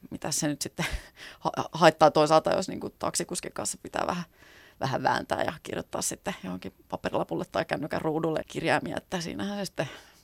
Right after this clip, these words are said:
kyllähän ne tilanteet aina ratkeavat, mutta, mutta Ranskaa niinku kunnioitetaan ehkä eri tavalla kuin vaikka sitten jotain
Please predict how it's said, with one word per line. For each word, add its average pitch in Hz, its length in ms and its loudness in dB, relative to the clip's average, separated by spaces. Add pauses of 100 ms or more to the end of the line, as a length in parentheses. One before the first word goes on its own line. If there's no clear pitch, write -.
(300)
kyllähän 165 200 -10
ne 196 100 -8 (120)
tilanteet 170 460 4
aina 165 180 4
ratkeavat, - 640 2
mutta, - 320 -6 (180)
mutta 151 300 2
Ranskaa 156 320 4
niinku 208 300 0
kunnioitetaan 143 800 4
ehkä 135 220 -4
eri 143 200 0
tavalla 85 400 0
kuin - 140 -10
vaikka - 260 -2
sitten - 260 -8
jotain - 320 -2